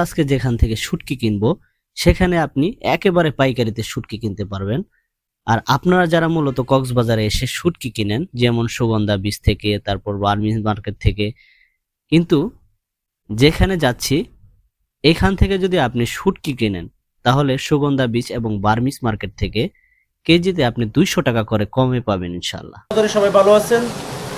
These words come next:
Speaker 2: সম্মানিত ভাইয়েরা, আপনারা যারা কক্সবাজারে ভ্রমণের জন্য আসেন, ভ্রমণ পিয়াসু, যারা শুটকি প্রেমী, তারা যদি শুটকি নিতে চান, আমাদের নাজির টেক্স শুটকি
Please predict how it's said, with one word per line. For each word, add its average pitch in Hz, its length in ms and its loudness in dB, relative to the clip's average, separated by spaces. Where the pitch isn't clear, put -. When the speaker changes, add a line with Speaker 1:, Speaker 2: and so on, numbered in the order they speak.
Speaker 2:
সম্মানিত 180 440 -2
ভাইয়েরা, 185 300 4
আপনারা 185 260 0
যারা 180 200 2
কক্সবাজারে 208 560 2
ভ্রমণের 196 440 2
জন্য 196 140 2
আসেন, 180 240 -2
ভ্রমণ 180 300 2
পিয়াসু, 175 340 -2
যারা 190 160 6
শুটকি 214 360 0
প্রেমী, 208 240 4
তারা 196 220 6
যদি 220 160 0
শুটকি - 240 -4
নিতে 202 260 0
চান, 220 140 4
আমাদের 190 300 -2
নাজির 180 320 0
টেক্স 180 200 -4
শুটকি 208 200 -4